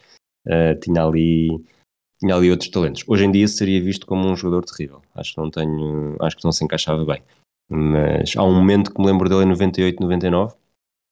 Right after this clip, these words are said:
dezembro de noventa e oito, em que é o Futebol Clube Porto Sporting, também três dois, acho que são os gols do Doriva,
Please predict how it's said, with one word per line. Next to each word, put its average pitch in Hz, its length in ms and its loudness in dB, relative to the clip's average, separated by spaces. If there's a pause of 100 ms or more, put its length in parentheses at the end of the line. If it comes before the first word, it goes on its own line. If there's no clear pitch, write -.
(220)
dezembro 90 440 0
de 87 80 -2
noventa 85 320 -2
e 82 80 0
oito, 92 240 -2 (120)
em 87 200 -4
que 82 640 0 (460)
é 90 120 2
o 87 540 2
Futebol 92 260 -2
Clube 90 160 -2
Porto 92 180 -4
Sporting, 98 520 -2 (640)
também 87 340 0
três 87 260 0
dois, 95 380 0 (180)
acho - 180 -8
que - 60 -18
são 85 180 -2
os 82 100 -2
gols 85 240 0
do 85 100 0
Doriva, 80 540 0